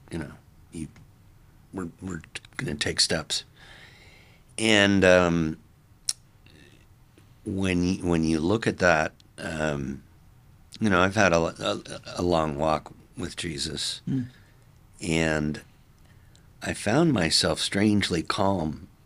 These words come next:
Speaker 1: in facing all this. And I, I almost to the point when I would talk about it with friends and family, and people would say,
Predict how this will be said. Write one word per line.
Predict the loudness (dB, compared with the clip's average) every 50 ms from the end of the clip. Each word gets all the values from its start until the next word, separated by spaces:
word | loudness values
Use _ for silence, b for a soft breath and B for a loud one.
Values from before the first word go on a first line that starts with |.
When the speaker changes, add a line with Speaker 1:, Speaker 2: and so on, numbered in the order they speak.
| _ _ _ _ _ _ -4
Speaker 1:
in | -2 -2 -2 -2
facing | -2 -2 -2 -2 0 -2 -2 -2 -2
all | -4 -6 -8
this. | -8 -10 -12 -10 -8 -8 -8 -10 -12 -18 -20 -20 b b b b b b b b b b b b b b b b b b b b -12 -8
And | -4 -2 0
I, | 0 0 0 -2 -4 -6 -4
I | -4 -2 -2 -4 -6
almost | -4 -2 0 0 2 2 2 0 0 0
to | -2 -4
the | -4 -4
point | -8 -4 0 0 2 2 0 -2 -6
when | -6 -4 -4 -2 -2
I | -2 -2 -2
would | -4 -6 -8
talk | -4 0 0 0 0 -2
about | -4 -4 -2 -2 -2 -2 -4
it | -4 -6
with | -8 -8 -8
friends | -8 -6 -4 -4 -2 -2 -2 -4 -6
and | -8 -10 -8 -6
family, | -4 -2 -2 -2 -2 -4 -4 -6 -8
and | -8 -6
people | -8 -8 -8 -10 -12
would | -12 -8 -6
say, | -6 -4 -4 -6 -8 -10